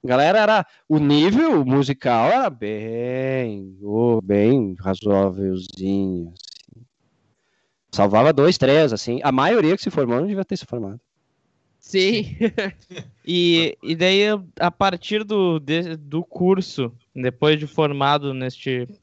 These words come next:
Speaker 3: poderoso curso, tu,
Speaker 1: <laughs>
Speaker 3: tu evoluiu a tua, tipo, que nem, tu lançou um E P há pouco tempo.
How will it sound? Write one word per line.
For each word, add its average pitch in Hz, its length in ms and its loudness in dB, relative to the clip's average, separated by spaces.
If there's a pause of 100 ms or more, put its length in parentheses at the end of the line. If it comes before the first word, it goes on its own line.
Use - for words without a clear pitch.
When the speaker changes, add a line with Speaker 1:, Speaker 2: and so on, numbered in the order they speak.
Speaker 3:
poderoso 131 480 -4
curso, 156 320 -6 (560)
tu, 175 840 4
Speaker 1:
<laughs> - 100 -20
Speaker 3:
tu 185 160 2
evoluiu 185 760 2
a 185 80 0
tua, 175 720 -2 (140)
tipo, 170 560 -2 (580)
que - 80 -10
nem, 190 220 -4 (240)
tu 196 80 0
lançou 214 400 2
um 226 100 -2
E 220 60 -2
P 190 220 0
há 202 40 -6
pouco 208 260 -4
tempo. 127 440 -8